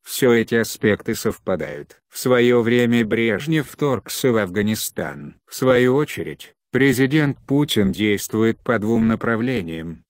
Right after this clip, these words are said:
Украина и Сирия. Президент Рональд Рейган взял Брежнева за горло при помощи проекта «Звёздных войн».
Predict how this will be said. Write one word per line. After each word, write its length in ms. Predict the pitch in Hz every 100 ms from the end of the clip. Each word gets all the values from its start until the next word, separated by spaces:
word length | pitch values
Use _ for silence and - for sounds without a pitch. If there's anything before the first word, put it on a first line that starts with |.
| _
Украина 800 | 139 127 - 104 101 123 139 143
и 40 | 147
Сирия. 580 | - 92 82 78 80 -
Президент 800 | 120 123 104 117 113 120 110 -
Рональд 480 | 101 98 101 107 -
Рейган 520 | 110 101 107 120 127
взял 400 | 92 98 107 113
Брежнева 640 | 123 135 123 90 90 92
за 200 | 92 104
горло 460 | 95 120 104 80 80
при 220 | - 87
помощи 680 | 85 107 104 104 104 - 135
проекта 720 | - 110 95 92 95 - 147
«Звёздных 600 | 127 131 131 113 104 104
войн». 420 | 98 85 78 76